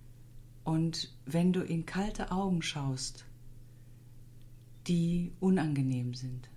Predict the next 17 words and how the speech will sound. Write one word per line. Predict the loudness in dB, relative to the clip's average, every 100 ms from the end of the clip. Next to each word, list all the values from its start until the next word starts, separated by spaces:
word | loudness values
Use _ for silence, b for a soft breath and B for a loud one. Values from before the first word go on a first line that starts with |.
| -18 -18 -18 -16 -8 -2
denk | -2 -2 -6
daran, | -8 -8 -14 -14 -16 -16 -16 B B B B B -6 2
du | 4 6
bist | 6 6 6 2 -4 -12 -12 -14 -14 -16 -16 -4
beschützt, | -2 0 0 -2 -6 -8 -14 -16 -16 -6
du | 0 0 0
atmest | -2 -2 -2 -2 -2 -4
in | -4
dein | -4 -2
Herz, | -2 -2 -4 -10 -8 -8
du | -6
atmest | -4 -4 -4 -2 -2 -2 2
mit | 2 4
deinem | 2 4 2
inneren | 0 0 -2 -4
Kind | -2 0 -2 B B B B B B B
und | 2 4 4 0 -6